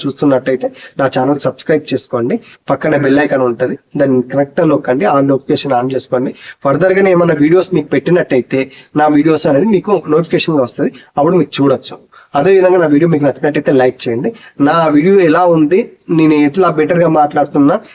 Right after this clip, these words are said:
ఇంకా ఇంకేమైనా ఇంప్రూవ్మెంట్ చేసుకోవాలన్నా, మన డ్రా పాయింట్స్ ఏమైనా ఉన్నాయో కింద కామెంట్ బాక్స్ లో అయితే కామెంట్ అయితే ఖచ్చితంగా చేయండి.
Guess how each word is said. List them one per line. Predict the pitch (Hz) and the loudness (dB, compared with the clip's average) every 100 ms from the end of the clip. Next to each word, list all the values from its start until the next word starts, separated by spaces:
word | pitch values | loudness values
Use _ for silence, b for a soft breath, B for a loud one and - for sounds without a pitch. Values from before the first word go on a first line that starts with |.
| B | B
ఇంకా | 147 165 | -2 2
ఇంకేమైనా | 151 147 147 147 | 0 2 2 2
ఇంప్రూవ్మెంట్ | 139 127 170 165 | 2 2 2 2
చేసుకోవాలన్నా, | 151 - - 147 160 - B B | 0 0 0 2 0 -2 B B
మన | 139 147 143 135 | 0 2 0 -2
డ్రా | 135 143 170 | -4 -2 0
పాయింట్స్ | 170 170 165 | 0 0 0
ఏమైనా | 147 143 | 0 0
ఉన్నాయో | 139 143 285 | 0 0 -2
కింద | - 135 127 | -4 -4 -2
కామెంట్ | - 127 131 | -2 -2 0
బాక్స్ | 127 120 | -2 -2
లో | |
అయితే | 127 190 - | -4 -4 -4
కామెంట్ | 143 131 123 | -2 0 -2
అయితే | 123 247 247 B _ 135 | -4 -10 -14 B _ -6
ఖచ్చితంగా | - 147 156 131 120 120 | -4 -2 0 0 -2 -6
చేయండి. | 117 123 262 | -8 -6 -6